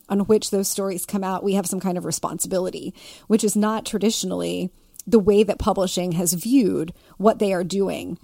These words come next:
when they produce books and put them into the world. Publishing has wanted to talk about books as products, and we just put out the products that people want to buy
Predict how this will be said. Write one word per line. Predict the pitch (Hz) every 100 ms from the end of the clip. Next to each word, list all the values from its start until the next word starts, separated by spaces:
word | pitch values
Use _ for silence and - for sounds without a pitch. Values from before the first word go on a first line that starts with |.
| _
when | 208
they | 196 170
produce | - 175 175 156
books | 170 185 - -
and | 185
put | 196 202
them | 175
into | 165 165
the | 175
world. | 165 - - -
Publishing | 208 190 190 190
has | 180
wanted | 175 220 233 240
to | 240
talk | 226 208 196
about | 196 170
books | 165 202 - -
as | 190 196
products, | - 277 311 185 - - - - -
and | - 196
we | 202 233
just | 214 220
put | - 233 -
out | 214 -
the |
products | 214 247 247 196 185
that | - 190
people | - 214 208
want | 190 214 -
to |
buy | 202 208 185 175 170